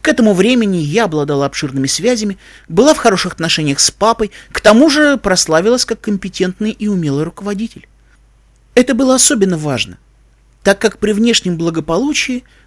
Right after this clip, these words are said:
Дольче Виторио находился в глубочайшей долговой яме. К счастью, кредиторы не спешили банкротить фирму, что позволило выправить ситуацию.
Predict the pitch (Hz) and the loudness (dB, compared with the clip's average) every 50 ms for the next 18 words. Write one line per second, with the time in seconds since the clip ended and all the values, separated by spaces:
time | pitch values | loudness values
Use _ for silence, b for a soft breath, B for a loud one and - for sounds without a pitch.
0 | b b 113 117 - 320 311 - - - 254 247 247 - 247 247 240 226 208 196 | b b 0 2 4 4 4 4 2 0 0 -2 -2 0 0 0 2 0 0 -2
1 | 185 - 190 180 196 196 - - 180 156 147 143 147 139 139 135 - - - 247 | -2 -2 -2 0 0 -2 -2 -2 -4 -4 -4 -2 -2 0 0 -2 -2 -2 -2 -2
2 | 269 240 - 240 220 185 185 175 143 143 139 131 143 139 135 120 120 113 110 110 | 0 0 0 0 0 -2 -4 -4 -4 -4 -4 -2 -4 -4 -4 -4 -6 -6 -6 -8
3 | 117 - _ _ _ _ _ _ B B B B B B B B - - - - | -12 -18 _ _ _ _ _ _ B B B B B B B B 0 2 4 4
4 | - 311 339 285 - - - 285 b b b b b b - 214 220 190 220 233 | 4 4 4 2 2 0 -4 -6 b b b b b b -2 -2 0 0 -2 -2
5 | - 302 311 302 294 302 285 - - 277 247 - - 220 208 196 190 202 202 196 | -2 0 0 2 2 2 0 0 -2 -2 -2 -2 -2 -2 -2 0 0 0 -2 -2
6 | - 190 185 - 185 - - - 202 196 180 180 175 - b b b b b - | -4 -6 -4 -6 -8 -8 -8 -8 -6 -6 -6 -6 -8 -10 b b b b b -4
7 | - 208 - 208 185 160 160 170 196 220 233 233 214 175 165 151 - 170 165 175 | -2 0 0 0 0 0 0 0 2 2 2 2 0 -2 -4 -6 -8 -8 -8 -8
8 | - - 175 - 143 123 104 98 - - - - | -8 -8 -8 -6 -6 -6 -6 -6 -10 -12 -16 -16